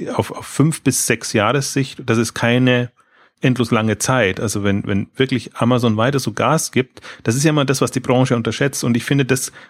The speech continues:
kommt jetzt auch aus den Zahlen so schön raus, diese exponentiellen Effekte, die jetzt da eintreten. Ähm, das ist,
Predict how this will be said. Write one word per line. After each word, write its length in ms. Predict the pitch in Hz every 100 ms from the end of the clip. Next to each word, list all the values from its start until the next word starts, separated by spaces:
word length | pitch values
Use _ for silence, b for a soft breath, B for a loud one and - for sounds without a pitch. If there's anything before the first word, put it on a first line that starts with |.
| -
kommt 160 | 135
jetzt 120 | 135 131
auch 100 | 113
aus 100 | 107
den 160 | 107
Zahlen 260 | - 135 170
so 80 | 123
schön 220 | 117 113
raus, 180 | 110 -
diese 180 | 113
exponentiellen 680 | 117 - 120 110 - 127 139
Effekte, 480 | 123 - 147 - 98
die 100 | -
jetzt 320 | 101 98 -
da 80 | 110
eintreten. 680 | 107 104 101 107 110 - 127 B B B -
Ähm, 280 | 120 120 117 B -
das 180 | 127 -
ist, 380 | 139 131 -